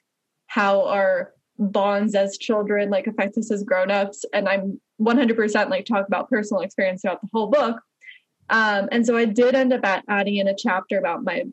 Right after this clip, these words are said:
my relationship with my family, which really isn't that good, but I'm still in, like, one hundred percent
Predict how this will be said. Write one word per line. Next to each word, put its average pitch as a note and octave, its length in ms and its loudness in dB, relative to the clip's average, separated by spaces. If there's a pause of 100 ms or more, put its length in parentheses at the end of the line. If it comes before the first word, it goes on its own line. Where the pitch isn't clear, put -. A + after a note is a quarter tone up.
(140)
my G3 180 0
relationship G3+ 540 -2
with G3 100 -4
my F#3+ 140 0
family, D#4 400 2
which G3+ 200 -2
really G3+ 240 0
isn't G3+ 280 -2
that F3 180 -4 (100)
good, B3+ 300 2
but G3+ 120 0
I'm G3+ 140 0
still F3+ 260 -2
in, F3 200 -6
like, - 200 -4 (140)
one G3 220 -2
hundred G3+ 360 -2
percent G3 380 -4